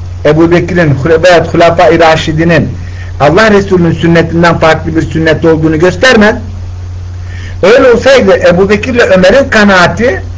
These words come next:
Osman'la Ali'ninki farklı olurdu. Hangisininkini alalım? Ama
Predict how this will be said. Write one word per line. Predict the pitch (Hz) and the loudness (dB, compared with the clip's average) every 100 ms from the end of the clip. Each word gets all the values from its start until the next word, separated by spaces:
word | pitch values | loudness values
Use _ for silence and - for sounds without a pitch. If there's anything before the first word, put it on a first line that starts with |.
| - - - | -12 -8 -2
Osman'la | 165 175 262 269 214 | 0 0 2 2 2
Ali'ninki | 190 196 208 233 226 | 2 2 2 0 -2
farklı | 220 214 - 269 | 0 0 0 0
olurdu. | 262 196 170 | 2 2 2
Hangisininkini | 208 285 254 233 226 202 202 180 | 2 0 -2 -2 0 0 0 2
alalım? | 156 139 110 92 - - - - - - - - - - - - | 2 2 0 -4 -8 -12 -12 -12 -12 -12 -12 -12 -12 -12 -10 -2
Ama | 165 185 143 | 0 2 0